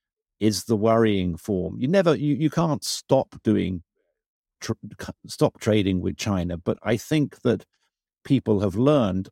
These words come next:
or I like to think people have learned, that, that to China, trade, investment, mar-, market access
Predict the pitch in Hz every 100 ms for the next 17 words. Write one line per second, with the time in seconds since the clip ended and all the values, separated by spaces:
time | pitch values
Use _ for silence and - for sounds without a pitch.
0 | - 110 90 101 101 139 170 - 120 104
1 | 95 110 98 95 90 98 98 92 90 98
2 | 120 113 - - _ _ _ _ _ _
3 | _ _ - 95 - - - - 135 135
4 | 135 113 92 - 117 117 117 104 101 107
5 | 104 - 101 107 107 - 117 117 127 -
6 | 120 113 101 110 104 117 - - 98 82
7 | -